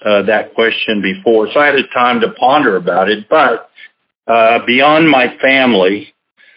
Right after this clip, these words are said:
and beyond my personal spirituality, um, my passion is to give back to this great country, uh,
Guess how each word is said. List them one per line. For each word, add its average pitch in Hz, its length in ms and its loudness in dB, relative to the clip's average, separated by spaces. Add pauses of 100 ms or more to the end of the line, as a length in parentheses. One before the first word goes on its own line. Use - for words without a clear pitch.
(340)
and 113 180 -2
beyond 131 500 2
my 113 160 0 (100)
personal 123 520 -2
spirituality, 117 1120 0 (640)
um, 104 580 -2 (320)
my 113 200 -2
passion 139 760 -2 (100)
is 123 340 -2 (100)
to 104 160 -4
give 120 380 -2
back 120 360 0 (140)
to 113 220 0
this 113 280 -2
great 110 320 -2
country, 110 520 -4 (540)
uh, 101 300 0